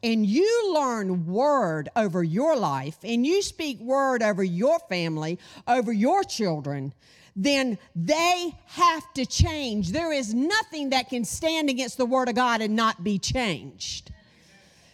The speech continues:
And many times we're speaking that of ourselves. Well, we have to speak the Word of God over ourselves.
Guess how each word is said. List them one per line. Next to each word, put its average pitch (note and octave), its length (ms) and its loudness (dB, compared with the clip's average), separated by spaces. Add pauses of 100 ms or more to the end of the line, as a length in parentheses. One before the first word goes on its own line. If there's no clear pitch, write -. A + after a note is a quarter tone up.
(260)
And B3+ 220 2
many F#4+ 240 2
times D#4+ 460 -2
we're C4 140 -2
speaking C4 420 -4
that G#3+ 160 0
of F#3 80 -2
ourselves. - 880 -4 (320)
Well, G#3 140 -2
we B3+ 140 -4
have A#3 200 -2
to F#3+ 80 -6
speak A#3 500 -6
the F#3+ 120 -4
Word F#3 260 0
of D3+ 140 -6
God E3 420 -2 (100)
over F3 480 -2
ourselves. D#3 840 -8